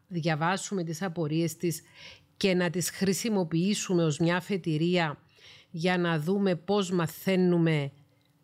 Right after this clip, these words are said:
μια υγιή σχέση εμπειρικά και πώς εμπειρικά μπορεί να μάθουμε μια σχέση μη υγιή, να τη θεωρούμε υγιή.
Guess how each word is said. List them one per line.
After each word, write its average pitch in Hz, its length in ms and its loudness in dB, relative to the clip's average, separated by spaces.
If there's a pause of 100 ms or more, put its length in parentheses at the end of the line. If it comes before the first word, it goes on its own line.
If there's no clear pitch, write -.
(260)
μια 185 340 4
υγιή 175 340 -2
σχέση 170 840 -2 (920)
εμπειρικά 160 840 0
και 185 120 -4
πώς 190 260 -4
εμπειρικά 185 560 -2
μπορεί 175 280 0
να 180 140 2
μάθουμε 170 420 0
μια 180 240 2
σχέση 190 440 -2
μη 170 160 4
υγιή, 185 640 0
να 175 160 0
τη 160 100 -6
θεωρούμε 160 500 0
υγιή. 139 440 0